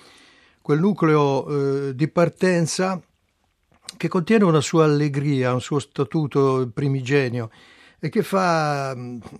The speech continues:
in qualche modo intercettare delle cose non usuali, eh, non comuni. Può essere anche forme di indignazione, non solo di meraviglia estetica. E, e lì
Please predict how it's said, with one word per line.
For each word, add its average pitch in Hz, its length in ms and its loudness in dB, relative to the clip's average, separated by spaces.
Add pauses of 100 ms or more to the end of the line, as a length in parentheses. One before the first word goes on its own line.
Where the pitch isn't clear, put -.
(200)
in 147 140 -14
qualche 160 280 0
modo 175 220 2
intercettare 175 960 2
delle 151 260 0
cose 147 440 0 (380)
non 175 240 2
usuali, 156 880 2 (500)
eh, 135 420 -4
non 135 720 -4
comuni. 151 720 2 (400)
Può 165 140 4
essere 170 280 4
anche 196 280 6
forme 156 340 2
di 143 120 -2
indignazione, 147 880 2
non 165 240 2
solo 139 300 2
di 131 240 -4
meraviglia 131 880 -2
estetica. 131 960 -8
E, 208 300 -8 (720)
e 220 160 2
lì 196 360 -4